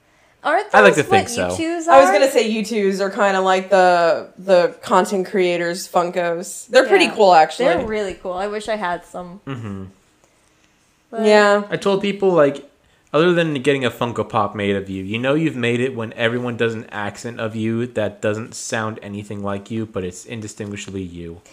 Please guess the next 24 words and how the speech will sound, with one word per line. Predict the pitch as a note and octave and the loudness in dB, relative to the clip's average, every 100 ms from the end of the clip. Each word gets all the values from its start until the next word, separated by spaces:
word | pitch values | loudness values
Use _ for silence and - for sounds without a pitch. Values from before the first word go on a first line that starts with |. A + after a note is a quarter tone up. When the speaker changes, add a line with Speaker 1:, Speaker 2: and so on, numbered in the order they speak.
| - | -6
Speaker 1:
<laughs> | D#4 G4+ G4 - | -4 -2 -2 0
Speaker 3:
You | B3+ | 2
know | B3+ A#3 | 6 6
you've | B3+ D4 C4 | 6 4 4
made | G#3 G#3+ | 4 6
it, | A3+ A3+ | 6 6
I | - G#3+ | 6 4
think, | G#3+ G#3+ G#3+ G#3+ - | 4 2 2 0 0
when | G#3 G3+ | 0 0
people | A3 G#3+ G3 - | -2 -2 0 2
only | G3+ G3 G3 F#3+ F3+ - _ _ _ _ - | 2 2 0 0 -2 -6 _ _ _ _ 0
address | G3 F3+ F#3 F#3+ | 2 4 4 0
you | |
by | F#3 F3+ | 2 4
your | F3+ F3+ | 4 0
first | F#3+ F3 - | 0 0 -2
and | F3+ | -2
last | E3+ D3+ E3 | 0 -2 -2
name. | F3 D3 D3 F#3+ _ _ _ _ _ _ _ _ _ _ | -6 -6 -6 -12 _ _ _ _ _ _ _ _ _ _
Speaker 2:
Yeah. | - G#2 G#2 | -4 0 2
Speaker 1:
Rose | - D#4+ F#4+ F#4+ | 4 4 4 0
Nightingale. | C4 B3+ - G#3 F3 F3+ E3+ - _ | -2 -2 -2 -6 -10 -10 -12 -16 _
Speaker 3:
Yeah. | - B3+ A#3+ A3+ | 4 8 10 8
Speaker 1:
Jess? | - | 6